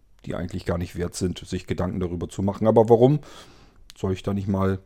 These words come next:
einen Podcast drüber machen, wenn's mir grad so durch den Kopf schwirrt? Vielleicht fällt euch dazu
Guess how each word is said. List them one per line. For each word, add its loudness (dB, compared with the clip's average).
einen -4
Podcast -8
drüber -2
machen, -4
wenn's -8
mir -2
grad -6
so -14
durch -12
den -8
Kopf -10
schwirrt? -16
Vielleicht 4
fällt 4
euch -2
dazu 0